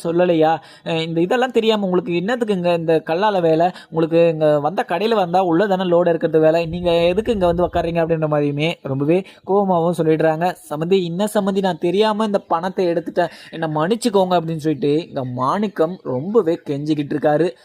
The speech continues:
ஆனா அதெல்லாம் எதுவுமே கேட்காம இங்க சரவணனும் அங்க ரொம்பவே கோவமாவும், ஏன்னா அங்க மயிலும் நிறைய பொய் சொல்லிட்டு அங்க சரவணனை கல்யாணம் பண்ணது வந்தது இல்லாம அந்த கடைக்கு வந்துட்டு யாரையுமே கேட்காம அந்த பணத்தை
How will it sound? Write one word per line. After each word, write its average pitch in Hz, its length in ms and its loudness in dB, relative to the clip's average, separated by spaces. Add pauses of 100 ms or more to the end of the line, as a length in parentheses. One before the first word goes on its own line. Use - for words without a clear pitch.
ஆனா 190 360 -2
அதெல்லாம் 190 460 -2
எதுவுமே 214 480 4
கேட்காம 185 600 0 (140)
இங்க 165 160 -4 (140)
சரவணனும் 175 640 0 (240)
அங்க 156 380 0
ரொம்பவே 185 480 2
கோவமாவும், 170 480 0
ஏன்னா 151 260 -2
அங்க 151 260 -6
மயிலும் 190 640 0
நிறைய 156 340 -2
பொய் 165 180 2
சொல்லிட்டு 156 520 0
அங்க 151 440 -2
சரவணனை 170 520 -2
கல்யாணம் 165 420 -2
பண்ணது 160 220 -4
வந்தது 139 300 -2
இல்லாம 131 480 -4 (260)
அந்த 147 220 -2
கடைக்கு 208 560 0
வந்துட்டு 190 340 2 (180)
யாரையுமே 185 720 0
கேட்காம 185 520 0 (100)
அந்த 143 180 -4
பணத்தை 156 640 0